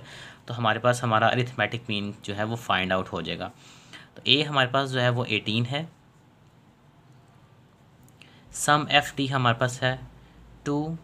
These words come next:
फिफ्टी सिक्स, ये प्लस फॉर्मूले का आएगा as it is साथ। आप यहाँ पे ये याद रखना है कि ए को आपने हमेशा पॉजिटिव वैल्यू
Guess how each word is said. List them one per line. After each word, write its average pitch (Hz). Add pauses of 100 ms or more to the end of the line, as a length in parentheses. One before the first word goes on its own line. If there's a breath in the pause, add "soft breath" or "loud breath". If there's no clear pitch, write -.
(1400)
फिफ्टी 131
सिक्स, - (480)
ये 135
प्लस 135
फॉर्मूले 117
का 127
आएगा 120
as 117
it 113
is 113
साथ। 104 (840 loud breath)
आप 131
यहाँ 143
पे 156
ये 156
याद 147
रखना 123
है 143
कि 143 (720)
ए 143
को 170
आपने 120
हमेशा 123
पॉजिटिव 117
वैल्यू 120